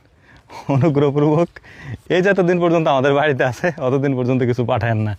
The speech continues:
ওর সাথে আমার রাত্রেবেলা প্রত্যেক দিন এগুলো নিয়ে ঝগড়া হয় আর কি।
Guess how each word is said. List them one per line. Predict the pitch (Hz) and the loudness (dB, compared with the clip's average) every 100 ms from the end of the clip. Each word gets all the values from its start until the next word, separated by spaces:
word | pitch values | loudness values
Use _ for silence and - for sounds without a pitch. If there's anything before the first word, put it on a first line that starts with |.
| - - - | -14 -20 -6
ওর | 131 | -4
সাথে | - 143 | -2 0
আমার | 147 156 | 2 2
রাত্রেবেলা | 143 135 151 147 | 0 0 0 2
প্রত্যেক | 151 147 - 131 | 0 -2 -2 -2
দিন | 127 | 0
এগুলো | 127 123 | 2 2
নিয়ে | 123 120 | 0 0
ঝগড়া | 110 110 131 | -2 -2 0
হয় | 120 | 0
আর | 117 | -2
কি। | 101 101 | -4 -8